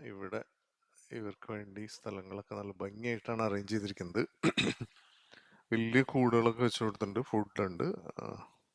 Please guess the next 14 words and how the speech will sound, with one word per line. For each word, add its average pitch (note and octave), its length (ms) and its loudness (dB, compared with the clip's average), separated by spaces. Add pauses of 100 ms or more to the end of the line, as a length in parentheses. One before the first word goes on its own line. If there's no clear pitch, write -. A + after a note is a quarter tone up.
(300)
നല്ല A2 320 0
റെസ്റ്റ് - 440 -2
ആണ് F2+ 160 0
എല്ലാവരും. C#2+ 400 -2
ഒരാൾക്കൊരു, F2 640 0 (760)
ആ, - 80 0 (640)
പ്രശ്നമില്ല, F#2+ 600 -6 (180)
എല്ലാവരും F2 520 -2
നല്ല F2 240 -4
calm F2+ 340 0
and F#2 140 -6
quiet F2+ 280 0
ആയിട്ടിരിക്കുന്നുണ്ട് D2+ 540 -4
ഇപ്പൊ. - 160 -4